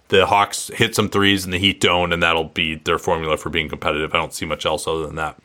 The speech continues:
Let's turn to New Orleans and Phoenix, and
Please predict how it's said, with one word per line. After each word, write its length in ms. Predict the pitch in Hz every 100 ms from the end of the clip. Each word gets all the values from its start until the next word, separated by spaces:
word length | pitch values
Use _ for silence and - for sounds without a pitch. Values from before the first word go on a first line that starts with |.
| - _
Let's 200 | 127 123
turn 480 | - - 151 147 147
to 640 | 127 131 123 120 113 113 -
New 200 | 104 107
Orleans 380 | 110 110 107 98
and 140 | 85
Phoenix, 600 | - 113 117 120 123 - - -
and 400 | 101 92 90